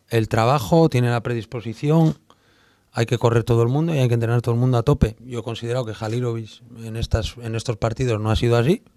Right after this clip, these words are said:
y por eso no, no lo he puesto. He considerado que otros compañeros jueguen. Pero otro día sí, ha estado bastante mejor, ha estado más preocupado en el aspecto defensivo y ha aportado, ha estado bien. El otro día, el segundo tiempo, jugó bien. No, el Sevilla me preocupa a todos, Juan.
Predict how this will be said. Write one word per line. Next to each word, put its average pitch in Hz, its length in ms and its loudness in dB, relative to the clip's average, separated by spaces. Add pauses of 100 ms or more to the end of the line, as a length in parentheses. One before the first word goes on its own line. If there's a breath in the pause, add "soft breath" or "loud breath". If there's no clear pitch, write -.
(120)
y 104 140 -2
por 107 180 2
eso 120 160 0
no, 107 340 -2
no 107 140 -4
lo 104 80 -2
he - 20 -4
puesto. 131 320 -2
He - 40 -4
considerado 110 420 -2
que 117 80 -6
otros - 180 -10
compañeros 113 520 -6
jueguen. 123 320 -8 (760 loud breath)
Pero 127 140 -2
otro 120 160 -2
día 120 160 4
sí, 110 120 0
ha 107 60 0
estado 110 240 2
bastante 110 320 2
mejor, 147 400 6
ha 135 60 4
estado 120 260 -2
más 117 160 -6
preocupado 117 420 -8
en 117 80 0
el 117 60 6
aspecto 113 340 0
defensivo 123 600 -6 (680 soft breath)
y 113 120 -6
ha 110 40 -2
aportado, 107 840 -4
ha 107 120 -6
estado 107 300 -2
bien. 120 300 -6
El 113 80 -14
otro 110 160 -10
día, 110 120 -6
el 104 40 -8
segundo 113 260 -8
tiempo, 120 240 -12
jugó 110 200 -12
bien. 110 180 -14
No, 123 160 2
el 107 80 -6
Sevilla 110 300 2
me 113 100 2
preocupa 113 300 -4
a 110 40 -2
todos, 107 340 -6
Juan. 104 320 -10